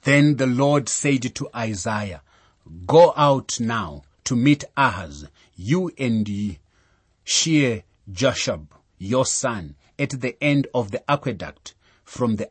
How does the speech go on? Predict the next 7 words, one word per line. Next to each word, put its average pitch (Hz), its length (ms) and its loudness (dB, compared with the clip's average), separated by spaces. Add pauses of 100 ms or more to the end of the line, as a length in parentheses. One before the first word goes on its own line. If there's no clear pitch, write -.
upper 127 260 -2
pool 90 460 -12
on 131 260 2
the 110 140 -4
highway 101 600 -4 (460)
to 123 180 -2
the 113 380 -6